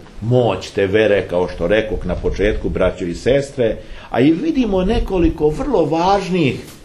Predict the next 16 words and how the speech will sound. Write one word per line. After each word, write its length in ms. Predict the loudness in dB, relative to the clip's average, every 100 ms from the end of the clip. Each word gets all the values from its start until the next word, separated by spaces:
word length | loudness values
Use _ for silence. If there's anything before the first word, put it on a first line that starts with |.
| -18 -6
momenata 1200 | 2 4 4 4 4 4 2 2 4 4 0 -6 -20 -20 -20 -20 -20 -20 -20 -20 -20 -20 -20 -20 -20 -20 -10
da, 540 | 0 4 4 2 -2 -16 -20 -20 -20 -20 -20 -20 -20 -20 -2
bez 280 | 0 2
obzira 440 | 0 0 0 0 0
šta 220 | -2 -4
nas 260 | -2 -4 -6
u 60 |
životu 500 | -4 -2 -2 -4 -8
snašlo, 720 | -8 -8 -6 -8 -10 -12 -12 -14 -18 -16 -14 -14 -14 -10 -6
da 80 | -4
imamo 440 | -4 -6 -6 -6
nade 440 | -6 -6 -6 -6
na 140 | -8 -10
spasenje, 500 | -12 -14 -8 -6 0
bez 200 | 0 0
obzira 340 | -4 -4 -4